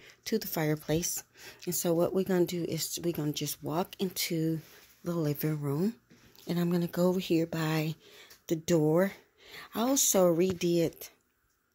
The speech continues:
my plant here. I actually put some bamboo sticks on her, and I'm gonna show you the other plant I did as well. I did my bird of paradise plant over as well.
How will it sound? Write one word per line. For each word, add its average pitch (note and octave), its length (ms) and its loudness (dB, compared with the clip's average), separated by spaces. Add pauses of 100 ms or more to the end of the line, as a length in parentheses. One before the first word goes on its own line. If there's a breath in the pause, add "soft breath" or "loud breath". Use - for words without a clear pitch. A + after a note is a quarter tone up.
(100)
my D#3 180 -4
plant - 420 -6
here. - 280 -6
I D#3 460 -2
actually D#3 600 0 (720)
put - 240 -4
some E3 180 2
bamboo D#3+ 320 4
sticks - 380 -2
on G#3+ 120 2
her, A#3 320 -4 (560 loud breath)
and F3+ 120 2
I'm F3+ 80 4
gonna F3 160 4
show F3+ 180 2
you F3 140 4
the E3 140 2
other D#3+ 140 0
plant - 280 -2
I D3 80 0
did D3 200 2
as - 160 -2
well. - 300 -8 (800)
I F3 100 0
did E3+ 220 2
my D#3 140 2
bird E3 440 4
of - 120 -8
paradise - 520 0
plant - 320 -4
over D3 200 0
as - 180 -6
well. - 240 -12